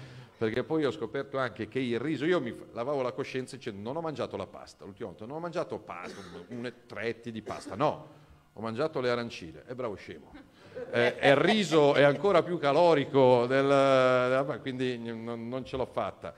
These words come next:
Però, eh, vi dico grazie e vi do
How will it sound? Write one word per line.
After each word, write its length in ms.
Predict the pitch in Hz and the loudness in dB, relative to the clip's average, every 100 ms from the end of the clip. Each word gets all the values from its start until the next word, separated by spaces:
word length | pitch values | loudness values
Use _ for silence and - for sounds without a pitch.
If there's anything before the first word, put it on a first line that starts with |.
| - - - | -18 -20 0
Però, 380 | 135 135 107 - - - - | 6 6 6 0 -12 -20 -8
eh, 340 | 104 110 110 - | -2 -2 -2 -4
vi 180 | 104 120 | -6 -4
dico 300 | 147 - 123 | -4 -2 0
grazie 720 | 117 143 156 - 180 196 190 - - | 4 4 4 0 0 0 -4 -18 -12
e 100 | - | -8
vi 100 | 113 | -4
do 480 | 127 135 123 110 - | 2 4 4 2 -6